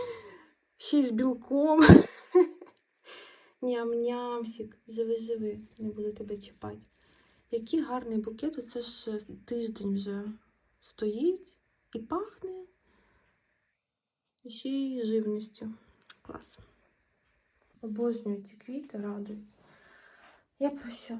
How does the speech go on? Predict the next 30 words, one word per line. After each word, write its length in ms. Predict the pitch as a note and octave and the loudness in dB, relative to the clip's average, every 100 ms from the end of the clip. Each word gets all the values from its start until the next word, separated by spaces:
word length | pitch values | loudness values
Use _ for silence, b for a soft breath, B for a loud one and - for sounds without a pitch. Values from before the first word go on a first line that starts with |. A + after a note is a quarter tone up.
| - | -12
Я 100 | B3 | -14
про 160 | A#3+ C4+ | -10 -6
те, 220 | C#4 C4+ | -2 -2
що 380 | C4+ A#3+ A3+ A3 | -4 -6 -4 -4
я 160 | A#3+ | -6
переборола 640 | A#3+ A3+ A3+ G#3+ A3+ A3+ A3+ | -6 -6 -4 -4 -4 -4 -6
себе, 440 | - B3+ D4 F#4 | -8 -6 -2 0
я 100 | D4+ | 0
зробила 400 | B3+ A#3 A3 A3 | -2 -4 -2 -4
те, 160 | G#3+ G#3+ | -4 -6
що 140 | A3+ | -8
треба 260 | G#3+ A3 G#3 | -6 -4 -4
було 260 | G#3+ G#3+ | -2 -2
зробити, 600 | G#3 A3+ G#3+ B3+ F4 - A#3 G#3+ G#3+ G#3 | -2 -4 -4 -2 -2 -4 -4 -4 -6 -6
я 140 | A3+ G#3+ | -4 -2
задоволена, 760 | G#3 G3+ G#3 G#3+ D4 F4 A#3 | -4 -4 -6 -2 0 0 2
настрій 380 | G#3 A3 A3 - | 0 0 -4 -4
у 20 | |
мене 260 | G#3 G3+ G#3 | -2 0 -4
класний, 440 | A3+ A#3 - G#3+ | -4 -6 -6 -8
спати 400 | G#3 - A3 A3 | -8 -8 -10 -4
не 120 | G#3 G#3 | 0 0
х-, 140 | - | -2
ну, 300 | A#3 A3 G#3 | -4 -2 -2
хочеться, 460 | - E4+ B3 - G3+ | -2 -2 -4 -10 -8
але 240 | G3 G3+ G3 G#3 | -6 -6 -8 -10
якось 340 | G3+ G3+ - | -10 -10 -4
і 40 | |
не 120 | G3+ G3 | -4 -4
хочеться, 680 | - F#4 F#4 E4+ - D#4+ | -4 -4 -4 -6 -8 -8